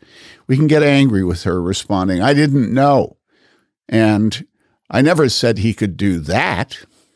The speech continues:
We know there are elders across the P C A who endorse Side B and Revoice.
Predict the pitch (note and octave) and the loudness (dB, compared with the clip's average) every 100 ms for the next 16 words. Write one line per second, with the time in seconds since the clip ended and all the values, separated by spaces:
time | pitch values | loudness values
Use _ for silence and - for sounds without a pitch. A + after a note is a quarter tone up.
0 | _ _ _ _ _ _ _ _ _ _ | _ _ _ _ _ _ _ _ _ _
1 | _ _ _ _ _ _ D#3+ F#3+ F3 E3+ | _ _ _ _ _ _ 2 4 4 4
2 | E3 C#3 C3 A#2 B2 C#3 C3+ G#2 G2+ A2 | 4 4 4 2 2 2 2 2 0 -4
3 | - C#3 C#3 - A2 - G2 E2+ - F2 | 0 2 2 0 -6 -2 -2 -2 -2 0
4 | F2 A2 A2 G#2+ A2+ B2 A#2+ - G2 F2 | 2 2 2 2 2 2 0 0 0 0
5 | D#2+ F2 D#2+ C#2 D2+ B1+ A#1+ A#1+ - - | -2 -4 -4 -4 -6 -8 -10 -10 -12 -14